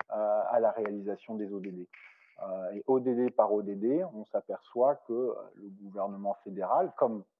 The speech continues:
beaucoup d'autres acteurs, hein, au Canada, est extrêmement, en fait, actif.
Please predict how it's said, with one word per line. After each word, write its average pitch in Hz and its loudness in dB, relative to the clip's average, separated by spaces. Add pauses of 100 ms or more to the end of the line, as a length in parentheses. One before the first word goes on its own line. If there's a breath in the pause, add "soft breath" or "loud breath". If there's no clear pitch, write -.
beaucoup 107 -12
d'autres 117 -4
acteurs, 226 0
hein, 185 0
au 147 -4
Canada, 120 -4 (300 loud breath)
est 107 -6
extrêmement, 120 4
en 107 4
fait, - -2
actif. - -10